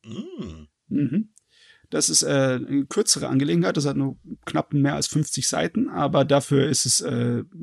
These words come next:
Speaker 2: sehr schöne Fotografien und halt kunstgeschichtlich aufbearbeitet, wie wichtig die Burg da ist. Das erscheint beim Verlag, äh, Edition Axel Menges G M B H. Und, äh,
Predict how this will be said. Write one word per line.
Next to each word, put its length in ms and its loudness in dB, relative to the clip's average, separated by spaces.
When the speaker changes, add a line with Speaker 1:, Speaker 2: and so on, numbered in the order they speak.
Speaker 2:
sehr 200 2
schöne 220 4
Fotografien 540 0
und 220 4
halt 300 4
kunstgeschichtlich 680 2
aufbearbeitet, 920 -4
wie 300 6
wichtig 340 0
die 100 -8
Burg 260 -12
da 100 -8
ist. 280 -10
Das 180 2
erscheint 520 2
beim 320 8
Verlag, 500 2
äh, 260 0
Edition 400 4
Axel 360 0
Menges 520 4
G 120 -4
M 80 -4
B 100 -6
H. 260 -4
Und, 400 4
äh, 380 2